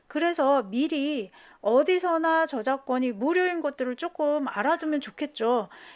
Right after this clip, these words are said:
예를 들면 나눔으로 시작하는 것들은 네이버에서 배포하는 무료 글꼴이고요. 제가 알기로는 뭐 아네모네, 티몬체 이런 것들도 무료 글꼴인 걸로 알고 있습니다.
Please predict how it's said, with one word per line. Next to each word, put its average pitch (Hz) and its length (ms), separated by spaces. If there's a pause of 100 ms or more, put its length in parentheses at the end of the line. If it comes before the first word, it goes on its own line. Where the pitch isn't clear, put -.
(120)
예를 381 320
들면 320 420
나눔으로 214 1200
시작하는 330 680
것들은 220 640 (260)
네이버에서 285 640
배포하는 254 640
무료 240 280
글꼴이고요. 254 800 (280)
제가 311 300
알기로는 262 720
뭐 202 100
아네모네, 285 1000
티몬체 320 720
이런 277 300
것들도 262 560 (160)
무료 311 540
글꼴인 320 540
걸로 240 220
알고 226 300
있습니다. 208 760